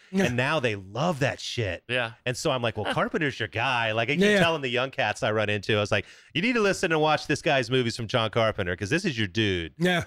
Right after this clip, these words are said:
Speaker 2: Like, Stranger Things is straight up at, at
Speaker 1: It,
Speaker 2: times
Speaker 1: it, oh,
Speaker 2: ripping
Speaker 1: it's,
Speaker 2: him off.
Speaker 3: Yeah,
Speaker 1: it's
Speaker 3: exactly.
Speaker 1: absolutely, yeah, very
Speaker 3: That whole
Speaker 1: strongly
Speaker 3: era.
Speaker 1: influenced by,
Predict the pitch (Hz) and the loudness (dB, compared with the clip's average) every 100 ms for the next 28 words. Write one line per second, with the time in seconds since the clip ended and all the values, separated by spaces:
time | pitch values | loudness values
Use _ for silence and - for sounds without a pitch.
0 | - 104 104 - 170 202 214 160 131 113 | -4 -2 -2 -2 -2 -2 -2 -2 -2 -4
1 | 101 - - 127 117 113 - _ _ 127 | -8 -8 -4 0 0 -2 -6 _ _ -6
2 | - 139 226 151 262 - 214 175 151 147 | -4 -2 0 2 0 2 2 2 0 0
3 | 165 196 - 202 190 180 185 196 208 202 | 0 0 2 2 2 2 2 2 6 6
4 | 214 165 160 151 170 151 135 131 123 175 | 6 4 4 2 2 2 0 -8 0 2
5 | 175 151 127 156 185 175 - 143 117 - | 4 2 2 4 4 4 4 4 2 2
6 | 139 135 | -2 -4